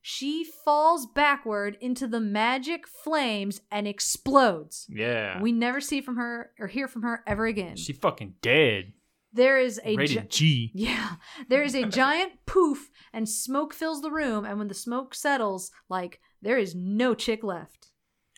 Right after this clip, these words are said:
Speaker 1: Derek is pretty jazzed. He defeated Zelda.
Speaker 2: Yeah, he does a little jig. He's like, "Oh yeah.
Speaker 1: Well,
Speaker 2: Oh yeah. Got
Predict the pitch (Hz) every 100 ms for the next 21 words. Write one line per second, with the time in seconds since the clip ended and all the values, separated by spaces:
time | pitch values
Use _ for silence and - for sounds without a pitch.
0 | _ _ _ 214 214 339 311 269 - 202
1 | - - 330 330 302 269 202 170 170 -
2 | 381 254 262 311 311 311 403 220 170 131
3 | 123 110 120 120 123 101 92 123 127 127
4 | 123 123 107 95 - - - _ 165 165
5 | 170 120 120 123 254 185 175 170 160 147
6 | 156 117 110